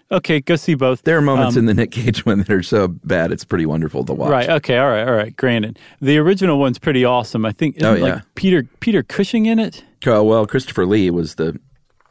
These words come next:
Speaker 2: the main creep, wasn't he?
Speaker 1: Well, obviously.
Speaker 2: <laughs> He's
Speaker 1: That guy
Speaker 2: always
Speaker 1: was
Speaker 2: the
Speaker 1: the
Speaker 2: main
Speaker 1: main
Speaker 2: creep.
Speaker 1: creep in his own life.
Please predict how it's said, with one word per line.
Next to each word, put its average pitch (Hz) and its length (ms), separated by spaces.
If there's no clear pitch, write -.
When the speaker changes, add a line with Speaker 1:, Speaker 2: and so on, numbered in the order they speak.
Speaker 2:
the - 120
main 101 220
creep, 76 300
wasn't 87 240
he? 113 120
Speaker 1:
Well, 123 160
obviously. 120 960
Speaker 2:
<laughs> - 160
He's 185 160
Speaker 1:
That 151 60
guy 143 100
Speaker 2:
always 139 180
Speaker 1:
was 95 80
Speaker 2:
the 135 80
Speaker 1:
the 123 100
Speaker 2:
main 131 160
Speaker 1:
main 143 220
Speaker 2:
creep. 147 340
Speaker 1:
creep - 80
in 127 80
his 120 140
own 131 180
life. 127 500